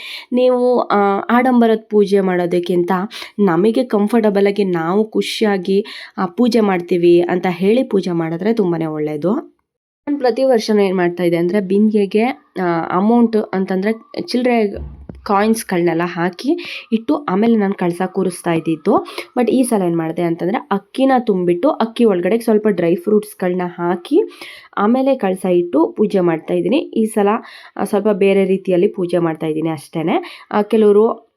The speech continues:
ಆ, ದುಡ್ಡನ್ನು ಇಟ್ಟು ಕೂಡ ಪೂಜೆ ಮಾಡ್ತಾರೆ, ಕೆಲವ್ರು ನೀರ್ನ ತುಂಬಿ ಪೂಜೆ ಮಾಡ್ತಾರೆ, and ಕೆಲವ್ರು ಅಕ್ಕಿ ಜೊತೆಗೆ, ಆ, ಒಂದಷ್ಟು ಧಾನ್ಯಗಳ್ನು ಕೂಡ ಇಟ್ಟು ಪೂಜೆ ಮಾಡ್ತಾರೆ. ಅದು ಅವ್ರವ್ರಿಗೆ ಬಿಟ್ಟಿದ್ದು. ನಾನು ಈ ವರ್ಷ ಅಕ್ಕಿನ ಇಟ್ಟು ಪೂಜೆ ಮಾಡ್ತಾ ಇದ್ದೀನಿ.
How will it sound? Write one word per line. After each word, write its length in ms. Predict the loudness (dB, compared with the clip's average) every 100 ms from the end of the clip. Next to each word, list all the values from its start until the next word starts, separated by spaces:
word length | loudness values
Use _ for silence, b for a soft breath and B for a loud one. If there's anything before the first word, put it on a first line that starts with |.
| -6 -2
ಆ, 180 | 0
ದುಡ್ಡನ್ನು 480 | 2 0 2 2 2
ಇಟ್ಟು 240 | 0 -2 -4
ಕೂಡ 180 | -2 -2
ಪೂಜೆ 240 | -2 -2
ಮಾಡ್ತಾರೆ, 340 | 0 0 -2 -4
ಕೆಲವ್ರು 320 | -2 -2 0
ನೀರ್ನ 320 | 2 2 2 -2
ತುಂಬಿ 400 | -2 -2 0 0
ಪೂಜೆ 300 | 0 0 0
ಮಾಡ್ತಾರೆ, 760 | -2 -2 -2 -4 -6 -18 -8 -2
and 140 | 0
ಕೆಲವ್ರು 240 | 4 4 2
ಅಕ್ಕಿ 600 | 0 -2 -4 -6 -2 0
ಜೊತೆಗೆ, 500 | 0 0 0 0 0
ಆ, 280 | -2 -2 -2
ಒಂದಷ್ಟು 680 | -2 -4 -2 2 2 0
ಧಾನ್ಯಗಳ್ನು 600 | -2 0 0 0 0 -2 -2
ಕೂಡ 140 | -2
ಇಟ್ಟು 240 | -2 -2
ಪೂಜೆ 220 | -6 -4 -4
ಮಾಡ್ತಾರೆ. 340 | -6 -8 -6 -2
ಅದು 120 | -2
ಅವ್ರವ್ರಿಗೆ 560 | 0 2 2 4 2 0
ಬಿಟ್ಟಿದ್ದು. 600 | -4 -2 0 0 0 -4 B B 0
ನಾನು 240 | 2 4 4
ಈ 100 | 2
ವರ್ಷ 320 | 0 -4 -4 -4 -4
ಅಕ್ಕಿನ 380 | -6 -4 -2
ಇಟ್ಟು 320 | 0 -2 -2 -2
ಪೂಜೆ 280 | -2 0
ಮಾಡ್ತಾ 320 | 0 0 -2 -4
ಇದ್ದೀನಿ. 400 | -2 0 0